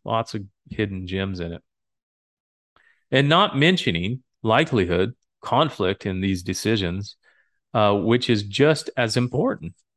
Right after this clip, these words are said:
So what the author's saying in his book, uh, The Five Temptations of a, or the, the Five Dysfunctions of a Team,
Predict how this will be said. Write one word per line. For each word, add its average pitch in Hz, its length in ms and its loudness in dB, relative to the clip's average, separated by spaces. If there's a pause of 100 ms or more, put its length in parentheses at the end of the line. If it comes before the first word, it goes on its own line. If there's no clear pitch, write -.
(140)
So - 200 0
what 123 240 4
the 123 100 4
author's 123 380 2
saying 127 460 0 (540)
in 131 120 2
his 120 200 2
book, 135 380 2 (380)
uh, 113 220 4
The 107 140 0
Five 131 360 0
Temptations 120 680 -2
of 101 140 -2
a, 92 80 -6 (160)
or 110 160 2
the, 101 240 -2 (340)
the 117 80 -4
Five 135 260 2
Dysfunctions 113 760 -2
of 90 80 0
a 87 40 -6
Team, 98 400 -6